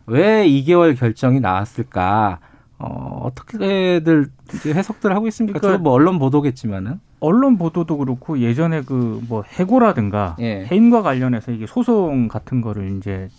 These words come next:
Speaker 2: 지-, 취재를 하게 되면은요.
Speaker 1: 예.
Speaker 2: 해임 해고나 정직 육 개월은 통상 법적으로 가면은 뒤집어질 가능성이 굉장히 높습니다.
Speaker 1: 음.
Speaker 2: 그래서 아마 법적인 그런 측면을 고려했을 때,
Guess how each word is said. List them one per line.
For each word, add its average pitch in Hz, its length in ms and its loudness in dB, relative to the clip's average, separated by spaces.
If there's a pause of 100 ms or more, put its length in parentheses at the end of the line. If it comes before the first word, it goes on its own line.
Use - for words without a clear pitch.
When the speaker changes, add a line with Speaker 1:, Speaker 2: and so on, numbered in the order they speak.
(280)
Speaker 2:
지-, 139 240 -10
취재를 214 380 0
하게 190 180 4
되면은요. 107 640 0
Speaker 1:
예. 104 220 -8 (680)
Speaker 2:
해임 269 240 6
해고나 196 580 4
정직 190 380 0
육 123 160 -6
개월은 147 360 -2
통상 165 320 -6
법적으로 208 600 0
가면은 127 540 -2 (280)
뒤집어질 180 440 2
가능성이 113 500 -2
굉장히 123 340 -2
높습니다. 113 680 -2
Speaker 1:
음. 117 320 -12
Speaker 2:
그래서 131 180 -2
아마 123 240 2
법적인 254 480 2
그런 180 220 -2
측면을 180 380 -4
고려했을 127 500 -8
때, 113 360 -2